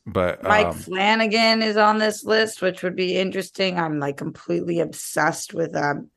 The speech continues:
Speaker 2: Midnight Club right now. I can't wait to finish it. Uh,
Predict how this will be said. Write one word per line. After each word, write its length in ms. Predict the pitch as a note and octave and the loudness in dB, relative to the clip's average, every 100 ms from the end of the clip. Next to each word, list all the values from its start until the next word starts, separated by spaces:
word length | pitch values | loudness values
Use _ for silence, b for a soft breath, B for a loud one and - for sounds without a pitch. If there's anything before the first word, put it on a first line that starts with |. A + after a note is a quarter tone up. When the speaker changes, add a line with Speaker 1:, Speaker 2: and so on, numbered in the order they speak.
| b b _ | b b _
Speaker 2:
Midnight 400 | F3 E3+ E3+ D#3+ | 0 2 2 2
Club 240 | - E3 D#3+ | 0 0 2
right 220 | D#3+ D#3 | 2 2
now. 220 | D#3+ D#3 | 2 2
I 100 | D#3 | 0
can't 240 | D3 D#3+ | -2 -4
wait 140 | D3 D3+ | -2 -6
to 80 | D3 | -10
finish 460 | - D3 D3+ D3 | -6 -4 -4 -2
it. 320 | D#3 D3+ D3+ - _ _ _ _ C#4 | 0 2 0 -8 _ _ _ _ -6
Uh, 420 | - - - - | -4 -2 -2 -2